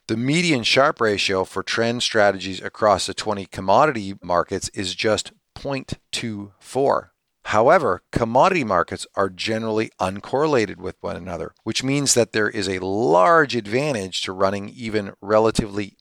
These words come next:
ineffective strategies across the board. Incredibly, an investor would have achieved two point two nine times the return per unit of risk relative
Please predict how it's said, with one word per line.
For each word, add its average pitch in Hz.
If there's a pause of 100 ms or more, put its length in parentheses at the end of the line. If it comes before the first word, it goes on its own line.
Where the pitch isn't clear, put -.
(240)
ineffective 143
strategies 87 (100)
across 80
the 98
board. 107 (640)
Incredibly, 110
an 104
investor 107 (180)
would 110
have 104
achieved 98 (300)
two 190
point 107
two 147
nine 117
times 170
the 101
return 139 (360)
per -
unit 120
of 147
risk 107 (200)
relative 104